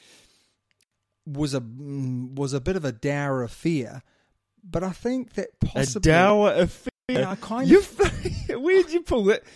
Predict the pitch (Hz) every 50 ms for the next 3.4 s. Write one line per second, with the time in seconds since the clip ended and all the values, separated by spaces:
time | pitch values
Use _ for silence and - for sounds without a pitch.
0 | - _ - 285 320 240 214 160 156 151 151 156 151 147 143 135 135 127 113 170
1 | 202 - - - - 226 175 151 143 135 135 135 147 170 202 214 190 175 143 127
2 | 113 123 135 202 - - 214 202 - _ 180 - 110 104 104 107 104 110 113 127
3 | 139 127 113 - 233 247 254